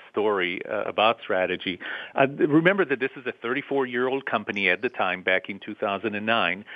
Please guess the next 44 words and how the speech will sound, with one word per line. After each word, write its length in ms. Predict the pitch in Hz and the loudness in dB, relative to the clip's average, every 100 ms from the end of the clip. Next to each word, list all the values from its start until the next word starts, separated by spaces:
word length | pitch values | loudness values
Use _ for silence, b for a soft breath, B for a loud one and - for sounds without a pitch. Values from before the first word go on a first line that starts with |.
| B B B - | B B B -2
and, 360 | 127 123 120 123 | 0 0 2 2
uh, 60 | |
we're 180 | 120 131 | 2 0
about 360 | 113 135 202 233 | 2 2 2 0
to 100 | - | -2
go 160 | 104 | -2
to 140 | 92 98 | -2 -4
the 100 | 95 | 0
offsite. 440 | 85 82 - 95 | 0 -2 0 2
That 120 | 113 | 2
was 140 | 151 143 - | 0 -4 -6
right 280 | 120 117 120 | 0 0 0
before, 640 | 113 - 147 110 98 101 - | -8 -6 -2 2 2 0 -2
and, 400 | 131 113 110 107 | 0 0 0 0
uh, 180 | 113 110 | 2 2
I 140 | 123 131 | 2 0
had 380 | - 180 185 - | 0 0 0 -2
everybody 480 | 131 123 131 123 113 | -4 -4 -2 -2 -2
read 360 | 98 107 107 104 | -6 -6 -2 -2
an 180 | 95 110 | -2 0
article 460 | 107 104 - 101 | 2 2 0 -2
called 300 | - 113 107 | -2 -2 -2
Strategic 440 | - 107 110 107 - | -2 -2 0 -2 -2
Intent 480 | 101 - 165 113 104 | -2 0 0 -2 0
by 360 | 98 95 92 - | 2 2 0 2
Hamel 360 | 117 107 101 | 0 0 -2
and 200 | 107 98 | -2 -4
Prahalad. 520 | - 104 98 92 85 - B B B B B B B _ | -2 0 0 -2 -2 -8 B B B B B B B _
And 160 | 160 160 | 2 4
they 80 | 180 | 4
read 260 | 185 208 | 2 0
that, 220 | 135 123 131 | 0 -2 -2
and 220 | 131 131 | -8 -2
then 200 | 190 302 | -2 0
I 140 | 262 - | -2 0
asked 400 | 156 180 185 - | 0 0 -2 -4
them, 300 | 95 87 92 | -2 -2 -4
and, 100 | 98 | -6
and 420 | 110 110 107 123 - | -6 -6 -10 -12 -6
at 220 | - 120 160 | -2 -2 0
that 260 | 202 - | -2 -2
time, 420 | - 147 139 127 107 | -2 0 2 0 0
the 120 | 110 | 0
executive 560 | 98 104 131 151 127 | 0 -2 -2 -2 -10